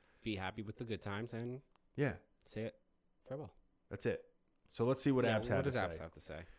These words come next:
Speaker 2: Okay. Dear unparent, if you plan to continue a relationship with Rose, you're going to have to deal with your feelings about her daughter, some of which may be off base.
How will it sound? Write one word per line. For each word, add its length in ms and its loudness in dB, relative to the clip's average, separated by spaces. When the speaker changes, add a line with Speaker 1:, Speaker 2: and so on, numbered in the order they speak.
Speaker 2:
Okay. 400 2
Dear 220 4
unparent, 640 -2
if 140 -2
you 40 2
plan 260 4
to 40 6
continue 320 4
a 20 6
relationship 480 6
with 120 -2
Rose, 320 6
you're 100 -2
going 220 6
to 40 2
have 140 2
to 80 -4
deal 220 6
with 160 0
your 80 -2
feelings 480 0
about 220 -2
her 60 -2
daughter, 420 4
some 240 2
of 60 4
which 240 4
may 100 2
be 220 0
off 300 0
base. 400 -4